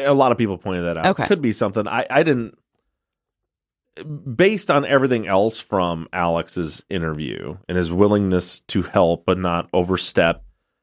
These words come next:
Speaker 1: to me, it just, you know, he just, it, it sounded to me like he just chose the wrong words. But yeah, what he says is, it, it,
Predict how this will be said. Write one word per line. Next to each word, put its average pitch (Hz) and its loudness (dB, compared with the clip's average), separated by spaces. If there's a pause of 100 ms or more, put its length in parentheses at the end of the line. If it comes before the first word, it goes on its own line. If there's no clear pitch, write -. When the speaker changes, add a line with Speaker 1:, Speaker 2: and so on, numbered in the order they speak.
(340)
Speaker 1:
to 123 0
me, 143 4
it 120 6
just, - -2 (100)
you 107 -4
know, 82 2
he 92 -6
just, 92 0
it, 101 -2
it 104 -2
sounded 113 0
to 92 -4
me 92 -2
like 85 -2
he 90 -8
just 82 -8
chose 80 -4
the 85 -10
wrong 78 -2
words. 82 -4
But 156 0
yeah, 113 4
what 95 4
he 92 2
says 98 0
is, 85 -4
it, - -12
it, - -12